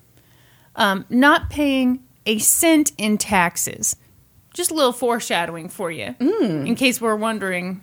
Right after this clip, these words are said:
Speaker 1: what happens to Bob Moss's. In addition to that, Dutch began running the Metropolitan Restaurant and Cafeteria Owners Association.
Speaker 2: Excellent.
Speaker 1: Yeah. Until you find out that he forced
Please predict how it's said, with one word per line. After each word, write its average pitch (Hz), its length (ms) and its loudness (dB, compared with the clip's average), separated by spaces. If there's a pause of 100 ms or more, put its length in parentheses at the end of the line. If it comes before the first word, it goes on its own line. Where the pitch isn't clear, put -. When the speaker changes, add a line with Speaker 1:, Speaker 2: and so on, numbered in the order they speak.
(140)
Speaker 1:
what 208 160 0
happens 196 400 -2
to 190 80 -8
Bob 175 260 -2
Moss's. - 600 -8 (800)
In 381 160 4
addition 370 380 2
to 392 100 -2
that, 170 340 0 (340)
Dutch 247 320 0
began 226 420 -2
running 175 420 -2
the 190 300 -2
Metropolitan 247 1080 -2
Restaurant 226 640 -2
and 185 140 -6
Cafeteria 233 920 -2
Owners 185 340 -4
Association. - 920 -8 (160)
Speaker 2:
Excellent. 180 480 -6 (180)
Speaker 1:
Yeah. 359 380 2 (580)
Until 302 220 6
you 370 120 6
find 262 320 4
out 196 300 2
that 190 300 0
he 233 200 0
forced 294 640 -6